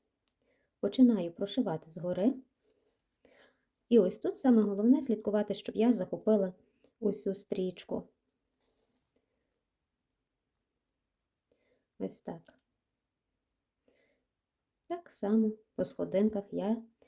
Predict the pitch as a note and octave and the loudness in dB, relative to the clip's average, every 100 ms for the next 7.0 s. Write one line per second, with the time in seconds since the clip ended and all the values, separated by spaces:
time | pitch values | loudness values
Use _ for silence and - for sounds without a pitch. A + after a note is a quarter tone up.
0 | _ _ _ _ G3 F#3+ - _ _ _ | _ _ _ _ -4 -4 -6 _ _ _
1 | - G3 - A3 F3+ E3 D#3+ - - - | -4 -4 -2 -2 -2 -2 -4 -8 -20 -20
2 | - _ - - A3+ F3 E3 E3+ G3+ C#4+ | -20 _ -4 2 2 2 -4 -2 2 6
3 | C4 A#3+ - F#3 - _ _ - G3+ G3 | 8 8 4 -8 -10 _ _ -6 -2 -2
4 | F#3+ G3 F3+ G3+ F#3 - - G#3+ G3+ F3+ | -2 -4 2 2 2 -2 0 2 0 0
5 | F#3 F#3 F3 F#3 F3+ B3 C4+ - G3+ F#3+ | 0 0 -2 -4 4 6 6 2 -2 -2
6 | F#3 F3 F3 A#3 A3 G#3+ - _ G#3 | -4 -4 -2 0 0 -4 -8 _ -4